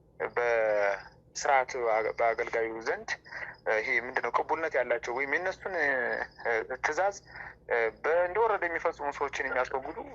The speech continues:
በሚል አደረጃጀት ከፈጠርን በኋላ፣ እ፣ እንግዲህ ስራዎችን እየሰራን በግልጽ፣ እ፣ ወደ፣ እ፣ በተለይ ይሄ ከተማ ላይ በፋይናንስ ሲያግዘን የነበረው ሁለት ብሬኖችን ገዝቶ ከሰጠን በኋላ፣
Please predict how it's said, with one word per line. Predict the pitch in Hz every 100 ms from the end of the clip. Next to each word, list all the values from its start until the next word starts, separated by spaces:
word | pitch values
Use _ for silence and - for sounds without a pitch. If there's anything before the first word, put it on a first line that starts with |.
| -
በሚል | 123 127 127 117 107 -
አደረጃጀት | 123 120 123 120 120 -
ከፈጠርን | 123 - - 113 113
በኋላ፣ | 110 120 170 - - - - - - - - -
እ፣ | 113 107 104 104 - - 50 - - - - -
እንግዲህ | 127 135 - -
ስራዎችን | 120 135 123 - 120
እየሰራን | 113 - 113 160 - - - - - -
በግልጽ፣ | - 120 113 110 160 - - - - - - - -
እ፣ | 110 107 107 - 101 - - -
ወደ፣ | 117 127 120 110 104 104 - - -
እ፣ | 107 104
በተለይ | - 113 127 123
ይሄ | 120 123 110
ከተማ | 110 131 127 123
ላይ | 127 185
በፋይናንስ | - 117 127 120 -
ሲያግዘን | 117 117 120
የነበረው | 117 117 123 - - - - -
ሁለት | 127 127 -
ብሬኖችን | 113 113 110 113 107
ገዝቶ | 110 -
ከሰጠን | 110 - - 107
በኋላ፣ | 107 113 135